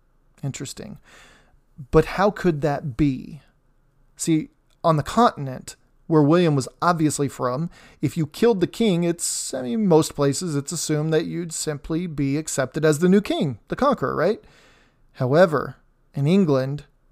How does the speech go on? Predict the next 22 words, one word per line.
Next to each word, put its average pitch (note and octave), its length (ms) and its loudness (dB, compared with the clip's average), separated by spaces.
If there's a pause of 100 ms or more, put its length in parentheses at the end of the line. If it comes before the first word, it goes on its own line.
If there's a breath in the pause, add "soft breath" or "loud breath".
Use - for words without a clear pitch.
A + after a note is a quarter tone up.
(160)
they D#3 100 0
did F3+ 240 0
things F#3 680 -2
a C4 80 -2
little B3+ 320 2
differently. - 680 0 (680)
If - 180 -8
you E3 160 -2
remember F#3 560 2
the A3+ 180 2
idea D3 440 2
of C#3+ 240 -4
the D#3 120 -2
English E3 460 -2
Witan, C#3+ 680 -4 (540 soft breath)
it F3+ 140 2
took B3 160 -2
a B3+ 60 0
Witan E3+ 520 0
to E3 160 -6
be D#3+ 180 -4
called D3 560 -2